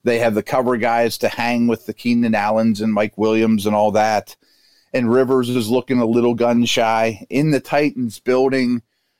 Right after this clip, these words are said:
this is another one where I think you get a quick bit, you know, blast of adrenaline with a new quarterback, but this screams under whatever the over-under number is. I'll take the Titans to win.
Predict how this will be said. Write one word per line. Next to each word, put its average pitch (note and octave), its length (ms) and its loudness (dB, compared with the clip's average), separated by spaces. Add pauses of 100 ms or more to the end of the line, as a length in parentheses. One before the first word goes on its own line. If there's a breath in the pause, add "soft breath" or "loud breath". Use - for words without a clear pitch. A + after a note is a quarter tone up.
(120)
this C3+ 160 -2
is C3+ 100 -4
another C3 320 2
one B2+ 220 0
where A#2+ 140 2
I A2+ 40 0
think B2 260 -2
you A#2+ 100 0
get A#2 220 -4
a A2 60 0
quick - 300 -4 (220)
bit, C3+ 200 0
you A#2+ 80 0
know, G#2 80 -2 (140)
blast A#2 400 -2
of A#2 80 0
adrenaline A#2 580 0
with G#2+ 160 -2
a A2 60 0
new A2 220 0
quarterback, A#2+ 920 -2 (200)
but A#2 260 0
this C#3+ 180 -2
screams B2 680 0 (100)
under F#2+ 420 -2
whatever G2 420 0
the F#2 240 -2
over-under G2 560 0
number F#2 380 -2
is. G2+ 380 0 (400)
I'll B2 100 -2
take C3 180 -2
the G2 80 -12
Titans G#2+ 400 -4
to F#2+ 80 -4
win. E2+ 320 -6